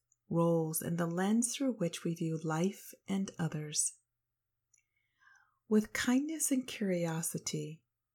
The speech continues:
I invite you to consider what key values you learned from your family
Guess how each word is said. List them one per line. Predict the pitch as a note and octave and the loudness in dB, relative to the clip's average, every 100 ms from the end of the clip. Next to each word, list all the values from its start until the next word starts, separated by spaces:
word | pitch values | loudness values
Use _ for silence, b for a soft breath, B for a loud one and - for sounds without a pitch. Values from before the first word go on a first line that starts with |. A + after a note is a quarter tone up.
| _ _ _ _ _ _ - | _ _ _ _ _ _ 0
I | G3 | 4
invite | G#3 G#3 A3 C4 C#4+ | 6 6 2 0 -2
you | |
to | D4 | -2
consider | D4 C4+ - F3 D#3+ | 0 -2 0 0 0
what | D#3 E3+ G3 - | 0 0 0 -2
key | - - A3+ A3+ | -8 0 0 2
values | F3 E3 D#3+ D#3 D#3+ - | 0 0 -2 -4 -4 -4
you | E3+ | -2
learned | D#3+ E3 E3 E3 | 0 -2 -2 -4
from | - E3 D#3+ | -6 -6 -4
your | E3 | -6
family | - E3+ E3+ E3 D#3 D#3+ | -2 -2 -2 -4 -4 -8